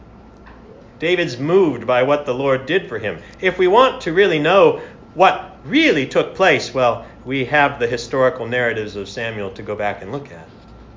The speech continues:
And, and I get it, but I think we need to be careful. Because in one way, yes, David is using extremely vivid poetic language here.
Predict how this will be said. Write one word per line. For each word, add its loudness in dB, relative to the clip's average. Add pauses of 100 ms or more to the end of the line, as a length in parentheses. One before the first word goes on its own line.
(1900)
And, -8
and -4
I 0
get 2
it, 2 (1300)
but -2
I 0
think -6
we -8
need -8
to -16
be -14
careful. -8 (1700)
Because -2
in 0
one 2
way, 2
yes, 2 (380)
David 2
is -2
using -4
extremely -4
vivid -2
poetic -4
language -6
here. -6